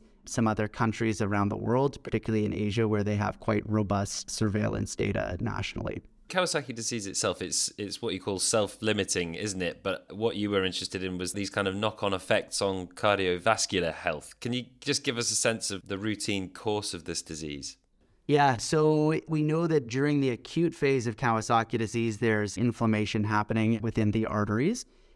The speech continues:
Speaker 1: And that inflammation causes damage to the structure of the arteries and sometimes ballooning of the artery or coronary aneurysm.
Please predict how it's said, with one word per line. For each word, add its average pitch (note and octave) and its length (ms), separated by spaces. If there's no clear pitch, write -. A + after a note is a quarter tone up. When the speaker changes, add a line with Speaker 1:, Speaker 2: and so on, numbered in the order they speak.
Speaker 1:
And C3 560
that C3 260
inflammation A#2+ 640
causes A2 540
damage A2+ 480
to A#2+ 80
the A2 80
structure G#2+ 500
of G2 80
the G#2 100
arteries G2+ 440
and G#2+ 100
sometimes A2 580
ballooning B2+ 460
of G2+ 100
the A2 80
artery G#2 340
or G#2 140
coronary A2 540
aneurysm. G#2 640